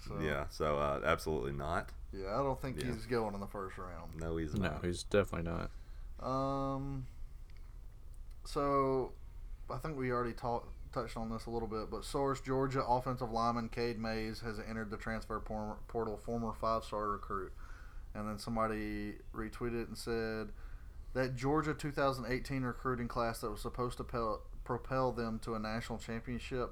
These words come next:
Speaker 1: this is the third former five-star and fifth former top E S P N one hundred player from that class to transfer.
Speaker 2: Wow.
Speaker 3: Hmm.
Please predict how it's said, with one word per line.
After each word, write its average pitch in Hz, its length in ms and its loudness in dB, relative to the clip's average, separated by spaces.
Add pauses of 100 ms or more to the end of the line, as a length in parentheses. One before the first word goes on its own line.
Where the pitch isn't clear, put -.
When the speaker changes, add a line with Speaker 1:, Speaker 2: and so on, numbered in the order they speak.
Speaker 1:
this 113 200 -4
is 113 80 -4
the 101 100 -4 (160)
third 143 280 2
former 139 380 0
five-star 120 720 2 (280)
and 107 140 -4 (160)
fifth 151 260 0 (100)
former 120 380 0
top 120 360 2
E 120 80 -2
S 117 120 -4
P 113 180 -4
N 110 180 -2
one 104 120 -2
hundred 110 320 -4
player 110 360 0
from 104 220 -4
that 98 180 -4
class 101 320 -2
to - 100 -8
transfer. - 600 -6 (260)
Speaker 2:
Wow. 57 440 -4 (120)
Speaker 3:
Hmm. 127 120 4